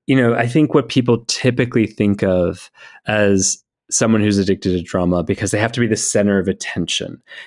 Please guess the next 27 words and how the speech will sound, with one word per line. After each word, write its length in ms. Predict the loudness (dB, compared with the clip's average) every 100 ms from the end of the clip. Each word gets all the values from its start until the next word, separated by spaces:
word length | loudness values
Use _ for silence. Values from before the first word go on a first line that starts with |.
| _
They 160 | 2 2
really, 840 | 4 4 6 6 6 6 4 0 _ _ _
um, 500 | 0 2 2 -2 -4 _ _
they 140 | 2 2
might 200 | 2 2
even 160 | 2
say 140 | 2 2
they're 160 | 2
shy, 280 | 2 0 0
but 220 | 0 0
they, 240 | 0 0 -4 -4
they 320 | 0 0 -2 _ _ -20 _ 2
feel 600 | 4 6 4 4 0 -6 _ _ _ _ _
it, 200 | -4 -4 -2
it, 220 | -4 -4 _ _ _ _
their 300 | 0 2 2
sense 480 | 0 0 2 2 0
of 140 | 0
importance, 720 | 0 0 -2 -2 0 -2 -4
their 120 | -4 -2
sense 340 | 0 0 0
of 80 | -2
survival 840 | -2 -2 0 0 0 2 0 -4 _ -4
rests 600 | 0 2 2 -2 -6 -6
on 220 | -2 0 -2
feeling 800 | -2 2 2 4 2 0 -2 -8 _ _ _ _ _ -6
seen. 560 | -4 0 0 -2 -6